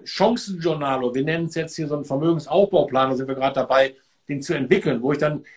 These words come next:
auf wöchentlicher Basis auch mal aufschreibe, wo, wo will ich denn hin die nächste Woche, wo will ich den nächsten Monat hin, wo will ich das nächste Jahr hin? Und diese Dinge zu verschriftlichen ist ganz, ganz wichtig.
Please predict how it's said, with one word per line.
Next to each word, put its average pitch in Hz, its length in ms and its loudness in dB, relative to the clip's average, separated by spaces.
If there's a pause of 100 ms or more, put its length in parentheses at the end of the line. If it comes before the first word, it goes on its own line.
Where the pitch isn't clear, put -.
(160)
auf 131 200 -4
wöchentlicher 165 500 2
Basis 165 460 2
auch 156 120 -6
mal 160 160 -2 (100)
aufschreibe, 165 580 0
wo, 165 160 -8
wo 160 120 -4
will 175 120 -4
ich 165 60 -10
denn 170 120 -2
hin 196 160 4
die 185 120 2
nächste 160 360 -2
Woche, 127 400 0
wo 120 100 -2
will 156 100 -4
ich - 80 -4
den 165 100 -8
nächsten 165 320 -8
Monat 190 440 4
hin, 127 200 -6
wo 120 100 -14
will 139 60 -14
ich 147 60 -14
das 151 180 -12
nächste 170 260 -10
Jahr 180 280 -2
hin? 123 60 -6 (640)
Und 127 80 -4
diese 156 160 0
Dinge 208 280 2
zu 185 120 -4
verschriftlichen 165 800 -4
ist 156 140 -8
ganz, 185 260 0
ganz 170 220 -4
wichtig. 190 440 -8